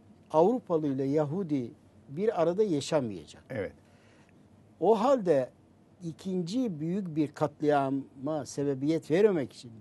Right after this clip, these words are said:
Speaker 1: bir daha Yahudiler aynı katliama maruz kalmasınlar diye bunlara bir vatan bulalım diyorlar. Bu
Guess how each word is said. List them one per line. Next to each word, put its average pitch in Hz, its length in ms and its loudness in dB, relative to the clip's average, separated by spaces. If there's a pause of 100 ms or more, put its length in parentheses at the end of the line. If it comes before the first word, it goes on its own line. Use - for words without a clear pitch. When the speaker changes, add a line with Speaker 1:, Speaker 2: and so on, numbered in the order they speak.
Speaker 1:
bir 214 140 -2
daha 135 280 2
Yahudiler 127 640 -4
aynı 165 280 -2
katliama 113 720 -12 (460)
maruz 151 360 0
kalmasınlar 156 720 -4
diye 180 180 -6
bunlara 202 380 0
bir 190 80 -2
vatan 170 380 2
bulalım 95 300 -10 (120)
diyorlar. - 320 -20 (360)
Bu 233 220 -2